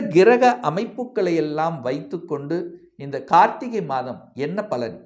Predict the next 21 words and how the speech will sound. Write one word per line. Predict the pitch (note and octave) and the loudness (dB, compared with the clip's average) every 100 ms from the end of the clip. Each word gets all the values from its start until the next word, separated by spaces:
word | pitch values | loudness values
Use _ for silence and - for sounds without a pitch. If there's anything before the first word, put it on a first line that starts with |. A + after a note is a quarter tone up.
| - | -6
எப்படி | D3 - A3 E3 | -4 0 0 0
இருக்கும், | B2 - A#2+ F#2+ | -4 -6 -10 -6
எதை | C3 G3 A#3 | -4 -4 -6
செய்யலாம், | F#3+ C3 A#2+ A#2+ - | -6 -4 -4 -6 -6
எதை | A#2+ D#3+ A3 - | -4 -2 -4 -6
செய்யக்கூடாது | D3+ D3 G3+ G#3 D3+ C3 B2 B2 B2 - | -10 -8 -8 -10 -8 -2 0 0 -4 -8
என்பதை | A#2 A#2+ A#2+ D3+ F#3 - - _ - | -12 -8 -4 -4 -4 -10 -20 _ -2
பனிரெண்டு | D#3 G3+ B3 B3+ B3+ B3 | 0 0 -4 -4 -2 2
ராசிகளுக்கும் | G3+ D3 D#3 G3 E3+ C#3+ C#3 F#3 G3 - _ - | 6 6 4 -2 -6 -6 -8 -12 -12 -16 _ -12
தனித்தனியே | D3 F#3 G3 D#3 C#3+ D3+ F3 - A2+ | -10 -10 -6 -6 -6 -8 -8 -12 -10
டீட்டெயிலா | D#3 A3+ B3 - E3+ C#3 D3+ | -6 -6 -6 -2 -2 -2 -6
நம்ம | D3+ A2+ A2+ | -8 -10 -6
பார்க்க | A#2+ - C#3+ | -6 -4 -6
போகிறோம். | B2+ B2 C3 D#3 D#3 - _ _ - | -6 -6 -4 -4 -6 -18 _ _ 0
அதற்கு | D#3 B3+ - | 2 2 0
முன்னால் | B3 F3 E3+ E3 | -4 -2 0 0
நம்முடைய | - C3+ B2+ C3 B2+ | -2 -8 -6 -6 -4
சேனலை | - F#3+ B3 A3 E3 - | 2 2 2 0 -2 -6
ஃபர்ஸ்ட் | - E3+ F3 - C#4+ | -2 0 0 -6 -2
டைம் | A3+ F#3 | 0 0
நீங்கள் | D#3 C#3 | -2 -6